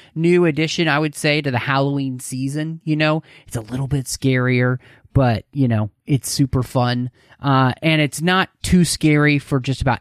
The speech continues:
any part of the family. I mean, uh, you know, depending on, on your child, some, some children may find it a little bit more scary than others, you know, and that's to,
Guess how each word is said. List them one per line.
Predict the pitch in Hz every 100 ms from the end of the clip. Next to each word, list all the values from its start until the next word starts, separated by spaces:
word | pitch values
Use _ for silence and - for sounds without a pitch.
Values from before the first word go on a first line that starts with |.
| -
any | 127 127 - -
part | 135 135
of | 135
the |
family. | - 139 135 135 135 -
I | 147
mean, | 139 135
uh, | - 143 -
you | 165
know, | 139 135
depending | 151 180 175 165
on, | 147 -
on | 143 147
your | 151
child, | - 135 127 127
some, | - 151 147 - - _
some | - 202 208
children | 208 175 175 165
may | 151 151 160
find | 156 147 139
it | 135
a |
little | 135 139
bit | 131 117
more | 131 127
scary | - 123 120 123
than | 120
others, | 117 117 123 120 117 - 127
you | 123
know, | 120 117
and | 120
that's | 120 - -
to, | 127